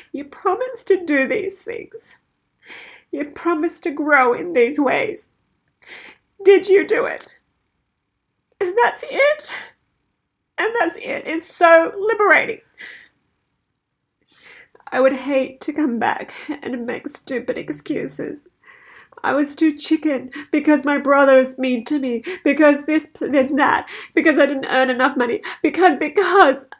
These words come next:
I would hate to be the person that does that. Wouldn't you?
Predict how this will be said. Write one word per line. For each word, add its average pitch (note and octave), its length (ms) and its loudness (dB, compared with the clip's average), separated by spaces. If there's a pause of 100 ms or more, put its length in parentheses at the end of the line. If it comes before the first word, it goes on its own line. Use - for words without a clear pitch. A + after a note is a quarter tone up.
I F#4+ 220 -2
would A#4+ 100 -4
hate - 640 -2 (460)
to E4+ 200 2
be A#3 200 -2
the - 120 -6
person - 760 -8 (680)
that - 320 -4 (300)
does D#4 360 -2
that. - 460 -8 (800)
Wouldn't D4+ 300 -2
you? E4 340 0